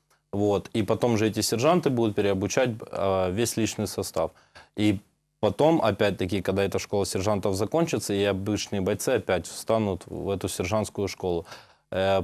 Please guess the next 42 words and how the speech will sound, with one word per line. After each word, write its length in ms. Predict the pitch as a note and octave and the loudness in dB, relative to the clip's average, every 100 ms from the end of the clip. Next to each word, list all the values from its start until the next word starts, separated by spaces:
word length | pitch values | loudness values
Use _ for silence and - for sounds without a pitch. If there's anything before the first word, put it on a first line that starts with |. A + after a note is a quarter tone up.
| - | 0
пусть 200 | C3 A#2+ | -2 2
даже 240 | B2 A2 | 2 4
не 100 | A#2+ B2 | 2 2
будет 280 | B2 B2 | 0 0
мест 260 | C3 D#3+ D#3+ | 0 0 0
всем 260 | - C#3 A#2+ | -2 -2 0
командиров 600 | - B2 B2 B2 B2 B2 | 0 0 2 2 2 2
отделений, 480 | A#2+ A2+ A#2+ A#2 G#2+ | 0 2 2 2 2
но 140 | G2+ | 0
все 160 | - A2 | 0 0
равно 240 | A2 G2 | 0 0
все 200 | - A2+ | 0 0
бойцы 360 | G2+ F#2+ - G2 | 2 0 -2 -2
пройдут 480 | G2 F#2+ G2+ G2 | 0 0 0 -2
заново 360 | F2+ G#2 G2 F#2+ | 0 0 2 0
эту 200 | F#2+ F#2+ | -2 -4
всю 160 | - G2+ | -4 -6
школу. 440 | - D3 C#3+ A#2+ - _ _ _ _ _ _ _ | 0 2 2 0 -6 _ _ _ _ _ _ _
И 720 | A2+ A2 G#2+ G#2 G#2 G#2 G2+ F#2 - _ _ _ | 2 4 6 6 4 4 2 -2 -10 _ _ _
полностью 840 | - B2 A#2+ G#2 - A2 G#2 G2+ F2+ - _ _ _ _ _ | 0 2 4 2 0 2 2 2 0 -6 _ _ _ _ _
переподготовка 800 | A2+ A2 G#2+ G#2+ G#2+ C3 A#2+ - | 0 2 4 2 2 2 0 0
будет. 240 | G2+ G#2 D3+ | 0 0 2
Ну, 140 | D3+ | 4
там, 200 | B2+ A#2 | 4 4
конечно, 380 | C3+ B2+ - G#2+ | 2 2 0 0
есть 120 | F#2 | 0
строевой 360 | - A2+ A#2 A#2 | 2 2 2 2
шаг, 380 | - C#3+ C3 - | 2 4 4 2
э, 320 | F2+ G2+ G2 | -2 0 0
дисциплина, 840 | F#2+ G#2+ - A#2 G#2+ B2 B2+ G#2 | 0 -2 0 -2 0 0 2 0
там 200 | F#2 G#2+ | 2 0
у 40 | G#2+ | 2
них 220 | G#2+ - | 0 0
нету 220 | A#2 G#2 | -2 -2
свободного 580 | - G#2 G#2 G#2 G#2 G2+ | -2 -2 0 0 2 2
графика 460 | A2 C3 A2+ G2 F#2 | 2 0 0 -2 -2
такого, 480 | G2 A2 G#2 G2 | 0 0 2 2
как 300 | F2+ G2 F2+ | 0 -4 -2
у 60 | G2+ | -2
обычных 460 | G2 G#2 - F#2+ F2 | 0 0 -2 -4 -4
бойцов, 380 | F#2+ - G2 F#2 | -6 -4 -4 -2
да. 160 | G#2+ | -2